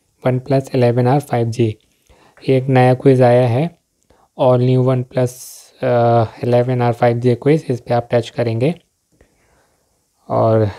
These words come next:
start पे click करेंगे। खेलने के बाद इसको आपको हैशटैग वन प्लस इलेवन आर फाइव जी क्विज के हैशटैग के साथ share करना है social media पे friends, relatives के साथ में अधिक से अधिक अपने जीतने के chances बढ़ाने के लिए।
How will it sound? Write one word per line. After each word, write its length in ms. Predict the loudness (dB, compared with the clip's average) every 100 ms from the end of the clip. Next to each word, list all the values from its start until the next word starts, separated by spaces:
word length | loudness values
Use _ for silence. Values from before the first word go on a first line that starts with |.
| -8
start 340 | -8 -2 -2 -2
पे 140 | -4
click 300 | -2 -2 0
करेंगे। 360 | -2 -2 -2 -2
खेलने 400 | 0 0 2 2
के 100 | 0
बाद 260 | 2 2
इसको 220 | 0 0 0
आपको 300 | 0 -2 -2
हैशटैग 400 | -2 -2 -4 -2
वन 200 | -4 -4
प्लस 320 | -4 -4 -4
इलेवन 360 | -2 0 0 2
आर 160 | 0
फाइव 280 | 0 -2 0
जी 160 | 0 -2
क्विज 320 | -2 -4 -4
के 120 | -4
हैशटैग 340 | -4 -4 -6
के 100 | -4
साथ 200 | -4 -4
share 280 | -2 0 0
करना 240 | 0 -2 -2
है 80 |
social 400 | 0 0 2 0
media 280 | 0 0 0
पे 220 | 0 -4 -4 _ _ -6
friends, 320 | -4 -4 0
relatives 480 | 0 2 0 -2 -4
के 120 | -8
साथ 240 | -4 -4 -2
में 100 | -4
अधिक 220 | -2 -4
से 120 | -6
अधिक 200 | -4 -2
अपने 220 | -2 -4 -2
जीतने 320 | -2 -2 -4
के 80 | -4
chances 420 | -6 -6 -6 -4
बढ़ाने 320 | -2 -2 -4
के 160 | -8 -8
लिए। 160 | -8